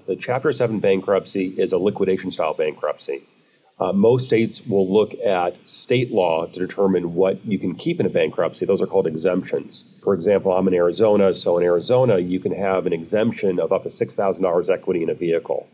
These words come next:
or you can have equity of up to hundred fifty thousand dollars in, uh, equity in your house. That means we take the value of whatever the collateral is, the house, the car,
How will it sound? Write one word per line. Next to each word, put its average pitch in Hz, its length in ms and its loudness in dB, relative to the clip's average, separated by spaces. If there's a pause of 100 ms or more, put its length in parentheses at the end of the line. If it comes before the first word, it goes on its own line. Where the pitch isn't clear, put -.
or 98 140 4
you 87 140 0
can 92 100 0
have 90 240 -2
equity 95 320 2
of 90 100 0
up 87 140 0
to - 60 -2
hundred 104 260 0
fifty 95 200 -6
thousand 82 280 -2
dollars 78 400 0
in, 80 340 -2
uh, 78 240 -4
equity 87 520 -2
in 80 180 0
your 78 160 -2
house. 78 480 -4 (380)
That 104 200 0
means 101 280 2
we 92 160 -2
take 101 160 -2
the 95 80 2
value 113 640 4
of 98 260 -2
whatever 95 540 4
the 95 80 2
collateral 87 460 2
is, 98 180 2
the 90 80 0
house, 87 220 -4
the - 80 -14
car, 104 260 2